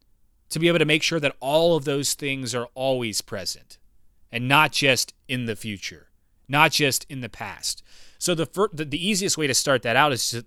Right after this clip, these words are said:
list out your values, list out your beliefs. List out the projects that you get really passionate about, but maybe you haven't finished yet.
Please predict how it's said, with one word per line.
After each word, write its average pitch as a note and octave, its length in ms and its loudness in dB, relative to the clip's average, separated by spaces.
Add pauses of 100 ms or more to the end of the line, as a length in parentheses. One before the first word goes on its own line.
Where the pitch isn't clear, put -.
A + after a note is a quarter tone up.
(120)
list C3+ 360 0
out E3+ 200 0
your D#3+ 100 -2
values, C#3 580 0
list D3+ 280 -4
out D#3+ 160 -2
your D#3+ 100 -4
beliefs. C3+ 680 -8 (2750)
List F3 320 2
out A3+ 200 4
the F#3+ 80 -4
projects D3+ 580 2
that D3 80 -6
you D3 120 -4
get D3+ 140 -4
really E3+ 240 0
passionate D3 680 0
about, G2+ 280 -6
but B2 140 -10
maybe E3+ 180 0
you F3 120 2
haven't D3 260 0
finished F#3+ 400 -4
yet. G2 240 -12